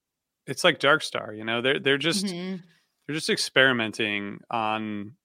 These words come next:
Speaker 1: the fly. And it, there's, like, a lot of really interesting stuff happening in that, whatever it is, however long it is. I mean, I,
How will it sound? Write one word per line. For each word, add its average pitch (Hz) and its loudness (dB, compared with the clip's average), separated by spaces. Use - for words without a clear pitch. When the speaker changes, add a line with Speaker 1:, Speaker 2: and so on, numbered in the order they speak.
Speaker 1:
the 120 -6
fly. 104 0
And 110 -4
it, 113 -2
there's, 117 0
like, 117 -6
a 131 0
lot 131 8
of 107 -2
really 110 0
interesting 110 -6
stuff - 0
happening 113 2
in 104 -6
that, 107 0
whatever 117 4
it 104 4
is, 110 2
however 110 0
long 104 -2
it 101 -4
is. 104 2
I 123 2
mean, 113 0
I, 170 4